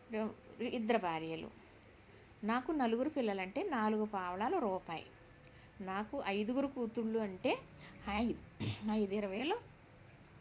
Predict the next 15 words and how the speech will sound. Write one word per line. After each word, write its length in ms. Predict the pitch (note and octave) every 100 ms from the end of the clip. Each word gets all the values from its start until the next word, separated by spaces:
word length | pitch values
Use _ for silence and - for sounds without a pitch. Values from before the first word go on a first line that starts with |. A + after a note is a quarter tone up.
| - - - - -
రూపాయి, 440 | A#3 A3 G#3+ F4+ - - - - - - - - -
నాకు 240 | A#3+ C#4+ F#4
పది 260 | C4 G#3+
మంది 400 | A#3 A#3+ B3+ E4+ B4 - - - -
మనవలంటే 640 | G#3 G#3 G#3+ A3 G#3 G#3 F#4+ A4+ - -
పది 220 | A3+ G#3+
ప-, 220 | A3+ - -
పది 240 | A3+ A3+
ప-, 220 | A3+ G#3 F#3 - - -
పదిహేను 340 | G#3+ A3+ A#3+
పైసలు 320 | A3 G#3 D4
పది 280 | D#4 A3 C#4+ A4
రూపాయి, 460 | C4 G3 - E3 - - - - - - - - -
నూరు 320 | A3 C4+ E4+
పైసలు 440 | E4+ C#4+ C#4 E4